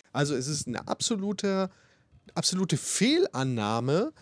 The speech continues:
zu denken, ich muss immer ins Zentrum rein, gerade dann, wenn ich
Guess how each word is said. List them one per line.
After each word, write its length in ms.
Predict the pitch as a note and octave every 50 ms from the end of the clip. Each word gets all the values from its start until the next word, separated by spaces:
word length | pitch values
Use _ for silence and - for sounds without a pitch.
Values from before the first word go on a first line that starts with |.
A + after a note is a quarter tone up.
| - - - _
zu 180 | - - C#3
denken, 520 | C3 B2 C#3+ E3 G#3 A#3+ A3+ - A#3 A3 -
ich 180 | - D#3 -
muss 340 | C#3+ D#3 F3 A3+ B3 - - -
immer 400 | - G3+ F#3+ F#3+ F#3 F#3+ F#3+ - - - _ _ - - - - - _
ins 300 | - E3+ F3 E3+ - -
Zentrum 500 | - - F3+ G#3+ A#3 - - A#2 G2+ F#2+
rein, 460 | E2 E2 D#2+ D2 D#2 G2+ C#3 F3+ G3 - _ _ _ _ _ _ - _ _ _ _ _
gerade 340 | - - C3 D3 E3+ F3+ F3
dann, 420 | C#3+ C#3 C#3+ D3+ E3 E3 D#3 -
wenn 320 | - G2+ G#2+ C3 C#3 C#3+ C#3+
ich 440 | - C#3+ C#3 C3 - - - -